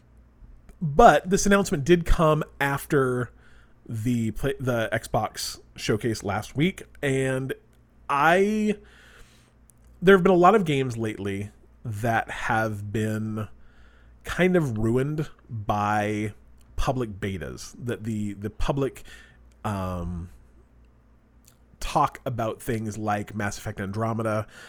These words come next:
um, like Anthem, um, probably other games as well, has led to them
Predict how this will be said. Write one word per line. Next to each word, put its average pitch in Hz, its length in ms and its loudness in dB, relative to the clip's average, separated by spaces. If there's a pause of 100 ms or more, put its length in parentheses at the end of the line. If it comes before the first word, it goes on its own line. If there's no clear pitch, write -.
(260)
um, 95 540 -4
like 95 300 -6 (100)
Anthem, 107 720 -4 (520)
um, 92 400 -6 (100)
probably 143 460 2
other 113 200 -4
games 104 320 -4
as 101 160 -8
well, 95 380 -4
has 101 800 -4 (340)
led 120 440 0
to 135 140 -2
them 107 720 -4